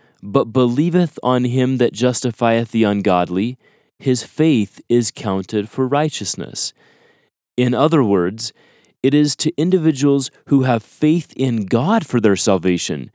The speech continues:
who will be made righteous, not those who think their own works or action will save them. Faith on Jesus Christ, and that always includes repentance, allows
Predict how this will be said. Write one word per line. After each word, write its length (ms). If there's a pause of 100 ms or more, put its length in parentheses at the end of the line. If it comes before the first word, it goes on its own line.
(140)
who 100
will 80
be 120
made 240
righteous, 600 (400)
not 320
those 340 (200)
who 120
think 360
their 280
own 320
works 320
or 180
action 460
will 100
save 320
them. 300 (720)
Faith 520
on 240
Jesus 480
Christ, 600 (300)
and 160
that 220
always 440
includes 460
repentance, 720 (480)
allows 640